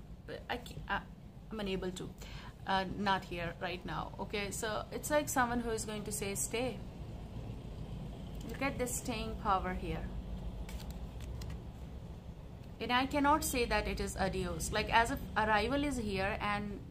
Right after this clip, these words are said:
whether it's masculine reaching, whether it's feminine reaching, it's also when masculine is coming, like, male energy is coming, uh,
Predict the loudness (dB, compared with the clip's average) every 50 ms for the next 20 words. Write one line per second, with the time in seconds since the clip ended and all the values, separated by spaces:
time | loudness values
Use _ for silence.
0 | -14 -14 -14 -8 -2 -2 0 0 0 -2 -2 -4 -4 -4 -4 -4 -4 -2 -2 -2
1 | -2 -2 -2 -2 -2 -4 -4 -4 -4 -4 -2 -2 -2 -2 -2 -4 -4 -6 -6 -6
2 | -4 -4 -2 -2 -2 -2 -2 -2 -2 -4 -6 -6 -6 -6 -6 -6 -6 -8 -10 -12
3 | -14 -16 -16 -16 -16 -16 -16 -16 -18 -16 -16 -18 -18 -18 -18 -18 -18 -18 -18 -18
4 | -18 -18 -20 -20 -18 -16 -10 -6 -4 2 4 6 6 6 4 2 2 4 6 6
5 | 6 6 6 6 4 4 2 2 0 0 0 2 2 2 2 0 -2 -4 -4 -2
6 | -2 -2 0 0 -2 -2 -2 -4 -4 -2 0 0 2 2 2 0 0 -2 -2 -2
7 | -2 -2 -2 -2 -2 -2 -4 -4 -4 -2 -4 -4 -4 -6 -6 -8 -12 -18 -20 -20
8 | -18 -14 -10 -6 -4 -4 -2 0 0 0 0 0 0 -2 -4